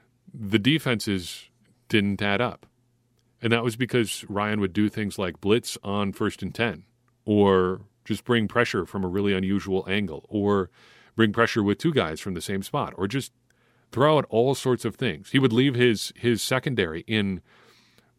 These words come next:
what Jaworski called unsound coverages, just because he thought he could get pressure on the quarterback in a different way. And wouldn't you know it, that's basically how guys play defense today.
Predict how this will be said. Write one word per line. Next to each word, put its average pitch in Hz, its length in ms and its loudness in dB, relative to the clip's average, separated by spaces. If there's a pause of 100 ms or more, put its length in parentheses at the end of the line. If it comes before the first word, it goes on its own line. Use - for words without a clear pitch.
(220)
what 110 380 0
Jaworski 107 500 -2
called 98 380 -2
unsound 107 680 -2
coverages, 117 480 -2
just - 180 -4
because 113 280 -2
he 117 80 -2
thought 101 220 -4
he 107 80 -8
could 104 140 -6
get 95 180 -2 (420)
pressure 113 340 0
on 90 120 -4
the - 60 -10
quarterback 98 600 -2 (640)
in 127 160 6
a 127 60 6
different 113 280 2
way. 131 320 -2 (1600)
And 117 160 0
wouldn't 160 300 0
you 110 60 0
know 104 260 0
it, 107 140 -18 (400)
that's 113 220 4
basically 113 460 2
how 95 200 -2
guys 90 280 -4
play 90 160 -4
defense 82 440 -8
today. 78 380 -14